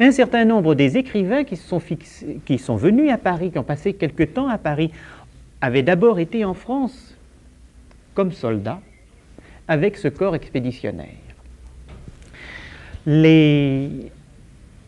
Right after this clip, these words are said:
pendant un certain temps, ça a été les Européens qui ont découvert l'Amérique.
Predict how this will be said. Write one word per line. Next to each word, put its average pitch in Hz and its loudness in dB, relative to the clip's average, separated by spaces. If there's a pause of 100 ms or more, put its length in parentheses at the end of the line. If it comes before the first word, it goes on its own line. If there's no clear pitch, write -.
(640)
pendant 220 4
un 196 2
certain 175 -2
temps, 285 0 (760)
ça - 0
a 147 6
été 156 2
les 208 2
Européens 139 0
qui - -4
ont 151 0
découvert 196 0
l'Amérique. 143 -2